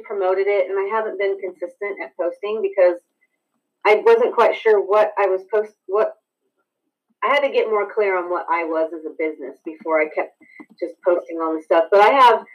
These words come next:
I have a few videos up, and it's funny, the, most of them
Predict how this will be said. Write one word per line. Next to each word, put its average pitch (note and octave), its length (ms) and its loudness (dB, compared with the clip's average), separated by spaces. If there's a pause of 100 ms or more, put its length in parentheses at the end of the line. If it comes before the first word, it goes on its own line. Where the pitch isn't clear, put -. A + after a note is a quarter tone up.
(300)
I - 20 4
have A#4+ 160 4
a - 60 0
few G#4+ 180 -4
videos G#4+ 340 4
up, - 140 4
and G4+ 80 0
it's - 240 -4
funny, A4 260 0
the, G4+ 380 -2 (400)
most C4 260 -2
of A#3 120 2
them A3 160 0